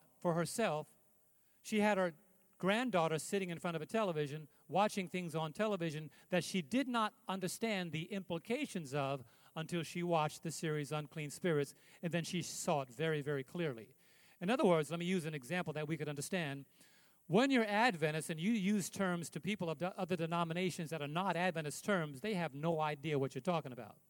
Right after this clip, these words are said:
But when they become Adventists, all of a sudden their eyes are opened. In the very same way, you're gonna see when this series is done over the next five days,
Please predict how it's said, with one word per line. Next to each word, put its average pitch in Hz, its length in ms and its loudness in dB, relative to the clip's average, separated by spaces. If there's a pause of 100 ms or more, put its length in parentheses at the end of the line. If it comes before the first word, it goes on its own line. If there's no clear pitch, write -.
(920)
But 156 80 0
when 175 140 4
they 196 80 6
become 196 260 4
Adventists, 180 480 2
all 170 200 2
of 175 60 2
a 175 60 2
sudden 160 260 0
their 147 180 2
eyes 160 400 2
are 143 400 0 (720)
opened. 143 460 2 (640)
In 220 140 6
the 185 80 0
very 277 260 2
same 220 300 -2
way, 151 220 2
you're 156 140 -2
gonna 240 140 -2
see 180 260 0
when 165 200 -2
this 208 140 0
series 196 360 4
is 151 140 -6
done 156 120 -2
over 143 140 -2
the 139 80 -8
next 170 220 -4
five 156 240 0
days, 139 340 -4